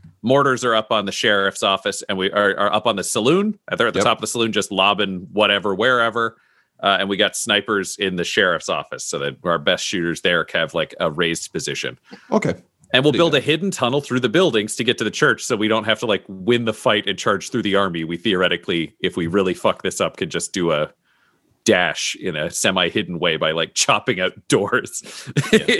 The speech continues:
Speaker 1: in between the side of buildings, just lining them with boxes so they can't be seen.
Speaker 2: Uh, excellent. Okay, that all makes sense to me. Um, is there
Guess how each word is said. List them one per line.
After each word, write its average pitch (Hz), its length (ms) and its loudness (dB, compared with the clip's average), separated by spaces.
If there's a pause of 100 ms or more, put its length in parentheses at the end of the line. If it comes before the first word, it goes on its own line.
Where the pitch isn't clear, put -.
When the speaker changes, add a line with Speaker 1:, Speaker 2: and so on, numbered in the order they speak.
(100)
Speaker 1:
in 175 60 -2
between 143 360 2
the 113 80 0
side 107 240 2
of 95 100 -2
buildings, 98 340 0
just 95 140 -8
lining 95 300 0
them 92 80 -4
with 85 120 -6
boxes 90 440 -2
so 85 80 -8
they 80 80 -2
can't 73 200 -4
be 78 60 -10
seen. 69 380 -8 (840)
Speaker 2:
Uh, 92 220 4
excellent. - 380 -4
Okay, 127 140 4
that 110 140 4
all 120 100 4
makes 110 160 -4
sense 95 220 -8
to 92 80 -8
me. 101 380 -2
Um, 98 720 0
is 107 180 -2
there 110 180 2